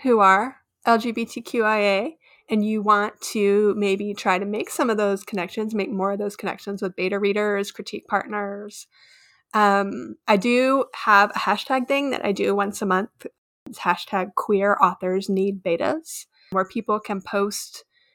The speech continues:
like, "Hey, this is my work in progress. I'm looking for a beta reader, a critique partner," or they just wanna post and be like, "Hey, I wanna read," you know,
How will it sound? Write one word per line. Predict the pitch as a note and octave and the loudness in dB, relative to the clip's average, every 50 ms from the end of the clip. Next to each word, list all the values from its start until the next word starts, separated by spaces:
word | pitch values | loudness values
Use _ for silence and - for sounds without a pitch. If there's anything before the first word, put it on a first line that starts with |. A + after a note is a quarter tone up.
| _ _ _ _ | _ _ _ _
like, | - G3 G3 F#3 | -4 -2 -2 -2
"Hey, | - - C4 C4 B3+ | 2 4 8 8 8
this | A#3+ A3+ G#3 - | 8 6 2 0
is | G3+ F#3+ G#3 | -2 -4 -4
my | G3 F#3+ | -4 -4
work | F#3 F#3+ F#3 G3+ | -4 -4 -6 -6
in | F#3 | -4
progress. | - - B3+ B3+ A#3 A#3 A3+ A3 A3 - - - - | 2 4 4 4 4 2 2 2 0 -4 -10 -10 -6
I'm | G#3 G3 F#3+ | -6 -4 -4
looking | F#3+ F#3+ - G3 F#3+ G3+ G#3 | -6 -6 -6 -8 -8 -8 -10
for | - - F#3+ F#3+ F#3+ F#3+ | -8 -4 -2 -2 0 0
a | F#3+ F#3+ | 0 2
beta | A3+ A#3 A#3 A3+ | 2 2 2 2
reader, | A3 A3 A3 A3 G#3+ G#3 | 0 0 0 0 -2 -4
a | G3+ | -4
critique | - - G3 - A#3+ - - | -6 -10 -10 -10 -10 -6 -4
partner," | A#3 A3 - - G#3+ G3+ G3+ G3+ G3+ G3+ G3+ - _ _ _ _ _ _ _ _ _ - | -4 -4 -2 -2 -4 -2 -2 -2 -2 -4 -6 -10 _ _ _ _ _ _ _ _ _ 4
or | G#3 G#3 G3+ G3+ G3+ G3+ G3+ G3 | 6 8 8 8 8 6 6 2
they | - G3+ | -2 -2
just | F#3+ G#3 G3 - | -2 -4 -2 0
wanna | G3+ F#3 F#3 | -2 -2 0
post | - G#3+ G3 G3 - - | 0 0 0 0 0 -2
and | G#3 | -2
be | G3+ G3+ | -2 0
like, | G3 G3 - | -2 -2 -2
"Hey, | - C#4+ C#4 C4 | -2 -2 0 2
I | A#3+ A3 | 2 4
wanna | G#3+ A3 A3 G#3 G3 | 4 4 2 2 0
read," | G3 G#3+ A3+ A3 A3 G#3+ G#3 G#3+ - _ - | 0 0 0 0 0 -2 -4 -6 -8 _ -6
you | C#4 A3+ | -4 -2
know, | G3+ G3 F#3+ G3 G3 G3 F#3+ F#3+ F#3 F3+ | 0 0 0 0 0 0 0 0 -2 -4